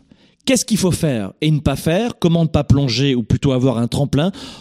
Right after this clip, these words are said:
On en parle aujourd'hui dans ce Spark le Show spécial pour ces femmes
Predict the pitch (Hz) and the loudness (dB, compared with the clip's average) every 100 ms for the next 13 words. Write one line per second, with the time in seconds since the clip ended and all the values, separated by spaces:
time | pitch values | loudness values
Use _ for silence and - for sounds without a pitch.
0 | - - 131 131 135 131 117 131 135 120 | -8 -4 -2 0 0 0 2 0 0 -2
1 | 131 110 - 139 - 117 - 147 - 175 | -2 -2 -2 -4 -2 -2 0 0 0 0
2 | 156 - - 131 147 165 - - - - | 0 0 0 0 0 0 -4 -20 -20 -20
3 | _ - 101 - - 160 139 - 175 170 | _ -2 0 0 0 0 0 0 0 0
4 | 175 | 0